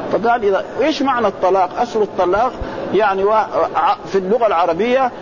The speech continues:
شخص يقول: "طلقت ناقتي في الوادي"، سيب الحبل حقه وخلاها تمشي من هنا ومن هنا ومن هنا ومن هنا ومن هنا. هذا في اللغة العربية،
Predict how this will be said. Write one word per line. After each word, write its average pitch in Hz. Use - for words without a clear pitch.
شخص -
يقول: 214
"طلقت 202
ناقتي 202
في 160
الوادي"، 156
سيب 254
الحبل 220
حقه 220
وخلاها -
تمشي 214
من 180
هنا 180
ومن 165
هنا 170
ومن 175
هنا 151
ومن 151
هنا 147
ومن 160
هنا. -
هذا 262
في 226
اللغة 220
العربية، 147